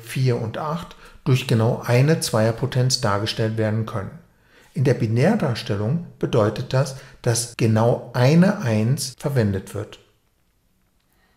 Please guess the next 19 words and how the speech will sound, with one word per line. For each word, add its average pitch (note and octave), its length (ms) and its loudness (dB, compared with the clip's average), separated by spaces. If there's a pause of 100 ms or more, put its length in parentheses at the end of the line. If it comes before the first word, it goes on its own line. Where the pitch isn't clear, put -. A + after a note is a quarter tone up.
(420)
Alle B2 360 0
anderen G3 420 4
Zahlen G#2+ 560 -2 (300)
werden D3 340 4
durch C3+ 220 -2
einfache F3+ 600 2
Addition A2+ 640 -2
der C#3+ 120 -2
Zweierpotenzen G#2+ 1160 -2 (160)
gebildet. G2+ 640 -2 (720)
Das - 200 -6
Wichtige F#3 400 0
ist - 180 -4
hier, C3 320 -2
dass D3+ 220 -4
der - 160 -6
Exponent A#2 680 -2
dieser A2+ 280 0
Zweierpotenz B2 1080 -4